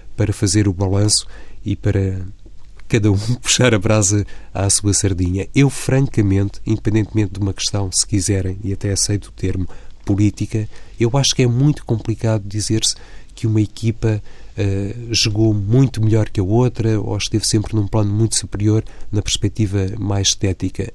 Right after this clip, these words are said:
Em alguns jogos, sim, assim, numa temporada, parece-me que <laughs> é muito prematuro dizer isso, mas lá está, o próprio Jesus, <laughs> melhor do que ninguém,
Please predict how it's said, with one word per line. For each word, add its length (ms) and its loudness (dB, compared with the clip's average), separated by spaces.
Em 100 4
alguns 400 4
jogos, 480 2
sim, 300 4
assim, 360 0
numa 280 4
temporada, 840 2
parece-me 380 2
que 640 -2
<laughs> 0 -
é 200 0
muito 260 2
prematuro 520 2
dizer 320 0
isso, 300 0
mas 200 4
lá 120 2
está, 320 0
o 80 -6
próprio 400 0
Jesus, 400 0
<laughs> 60 -2
melhor 240 4
do 120 -4
que 120 -6
ninguém, 360 0